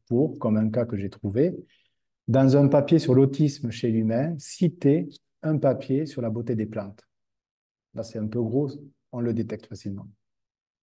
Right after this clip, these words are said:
En termes de prévalence, on a à peu près trois articles, tous les dix mille articles publiés en deux mille vingt et un qui contenaient des phrases torturées. Donc, imaginez trois avions dans le ciel tous les dix mille qui ont un gros problème, on va dire,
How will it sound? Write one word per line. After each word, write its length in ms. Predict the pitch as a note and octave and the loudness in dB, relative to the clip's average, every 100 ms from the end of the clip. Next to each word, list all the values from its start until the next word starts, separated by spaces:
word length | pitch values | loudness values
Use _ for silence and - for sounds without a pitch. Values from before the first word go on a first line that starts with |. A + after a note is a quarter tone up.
| _ _ | _ _
En 160 | B2+ C3 | -4 2
termes 260 | E3+ D#3 | 4 6
de 60 | B2+ | 4
prévalence, 640 | B2 C3+ B2+ E3 F#3+ - | 4 4 4 4 2 -2
on 120 | B2 | -2
a 280 | B2+ C3+ - _ _ _ | 0 -2 -6 _ _ _
à 100 | C3 | -2
peu 140 | D#3+ | 0
près 240 | D3 D3+ D3 | 2 4 2
trois 300 | D3+ D#3+ E3+ | 2 2 2
articles, 580 | C#3 - F3+ F3+ B2+ G#2+ | 2 -4 -6 -4 -6 -4
tous 140 | B2+ | -2
les 120 | B2 | -2
dix 240 | A#2+ C#3 F3+ | 0 0 0
mille 160 | D#3+ | 0
articles 320 | D3 - D#3+ | -4 -4 -6
publiés 300 | C3+ A#2 A#2+ | -6 -4 -2
en 80 | B2 | -2
deux 120 | A#2 | 0
mille 140 | A#2+ A#2+ | 0 0
vingt 240 | A#2 A#2 | -4 -4
et 60 | A#2+ | -6
un 120 | B2 | -8
qui 120 | - | -10
contenaient 520 | - B2 A#2 A#2 A#2+ | -8 -6 -2 0 2
des 120 | A2 G#2+ | 0 -4
phrases 240 | G#2+ - | -8 -8
torturées. 460 | A2 - A2+ A#2+ G#3 | -12 -8 -4 -2 -4
Donc, 680 | - _ _ _ _ - A#2 | -8 _ _ _ _ -6 0
imaginez 440 | A2+ G2+ A#2 C3+ | 0 2 2 2
trois 260 | - C3+ B2 | 2 2 4
avions 260 | A2+ C#3 | 4 4
dans 120 | C3 | 4
le 100 | A#2 | 2
ciel 240 | G#2+ C#3 C#3 | 0 -2 -2
tous 120 | C3 | -2
les 80 | A#2+ | -2
dix 140 | A2+ | 0
mille 340 | A#2+ C3 A2+ G2+ | 0 -2 -4 -6
qui 300 | - G#2+ G#2+ | -4 -4 -4
ont 240 | G2 F#2+ | -6 -10
un 240 | F#2 F#2+ G2 | -14 -12 -8
gros 180 | G#2 C3+ | -4 -4
problème, 420 | - G#2+ C#3+ E3+ | -4 -2 -2 -2
on 60 | |
va 120 | A2 G#2 | -4 -2
dire, 200 | F#3 | 0